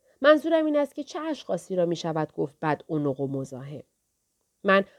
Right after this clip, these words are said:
با اشخاص بدعنق و مزاحم آبم توی یک جوب نمی‌رود. جدا معامله ما نمی‌شود. موقعی که می‌رفتم به مدرسه الکترون هیلز، با پسری که اسمش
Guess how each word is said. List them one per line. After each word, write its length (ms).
با 140
اشخاص 560
بدعنق 680
و 200
مزاحم 440
آبم 360
توی 160
یک 360
جوب 280
نمی‌رود. 600
جدا 320
معامله 560
ما 140
نمی‌شود. 760
موقعی 300
که 120
می‌رفتم 520
به 80
مدرسه 560
الکترون 420
هیلز، 580
با 120
پسری 400
که 180
اسمش 420